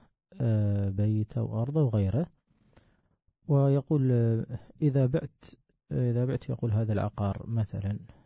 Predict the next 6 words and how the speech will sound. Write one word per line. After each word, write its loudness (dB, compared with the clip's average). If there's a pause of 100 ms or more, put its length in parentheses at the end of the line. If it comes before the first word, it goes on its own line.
(520)
ويقول: -2
"أخذت، -6 (260)
آه، 0
ثمن -2
هذا 0
العقار، -4